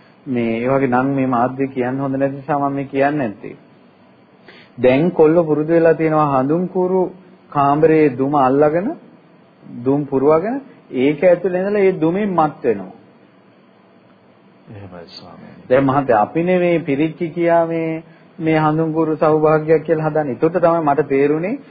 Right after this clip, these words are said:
Speaker 1: මහමෙවුනාවේ මේ සෞභාග්‍ය හඳුන් කුරුවකට ආශිර්වාද කරන්න හේතුව අනාගතයේ මිනිස්සුන්ට හඳුන් කුරක් පත්තු කරන්න නැතුව යනවා.
Speaker 2: ස්වාමීනි.
Speaker 1: ඇයි ඒවටත් මත් කවලම් කළා. ඒතර දැන් කාලේ කොල්ලෝ මත් වෙන්නේ එහෙමලු.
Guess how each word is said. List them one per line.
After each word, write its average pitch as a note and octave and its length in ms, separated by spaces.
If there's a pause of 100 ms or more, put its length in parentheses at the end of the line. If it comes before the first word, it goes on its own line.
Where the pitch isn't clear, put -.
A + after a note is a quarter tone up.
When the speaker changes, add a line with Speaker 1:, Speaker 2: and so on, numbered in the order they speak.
(140)
Speaker 1:
මහමෙවුනාවේ D3+ 720
මේ D3 180
සෞභාග්‍ය D3 640
හඳුන් C#3 360
කුරුවකට D3 420
ආශිර්වාද C#3+ 680
කරන්න C#3+ 300
හේතුව D3 440 (400)
අනාගතයේ D#3+ 960 (220)
මිනිස්සුන්ට D3 600
හඳුන් C#3+ 360
කුරක් F#3 280
පත්තු F3 240
කරන්න E3 280
නැතුව B2+ 260
යනවා. F#2 260 (580)
Speaker 2:
ස්වාමීනි. C3+ 260
Speaker 1:
ඇයි C3+ 260
ඒවටත් F3 380
මත් D#3 320
කවලම් F3 440
කළා. A2 360 (560)
ඒතර D#3 280
දැන් D3+ 340
කාලේ D#3+ 380
කොල්ලෝ F3 480 (440)
මත් B3 360
වෙන්නේ G3+ 320
එහෙමලු. E3+ 400